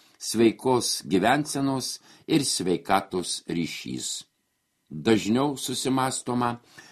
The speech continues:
apie fizinę ir emocinę gerovę, atrandama įvairių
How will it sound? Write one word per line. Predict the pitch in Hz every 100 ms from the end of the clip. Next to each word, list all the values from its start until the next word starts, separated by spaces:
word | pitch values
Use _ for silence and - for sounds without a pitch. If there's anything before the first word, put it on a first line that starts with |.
| -
apie | 92 98 98 90
fizinę | - 120 117 123 117 113 -
ir | 98 78 -
emocinę | 85 78 80 78 82 90
gerovę, | 92 120 123 123 120 120 - - -
atrandama | 104 110 127 143 135 139
įvairių | 127 - 104 80 82 78 80 104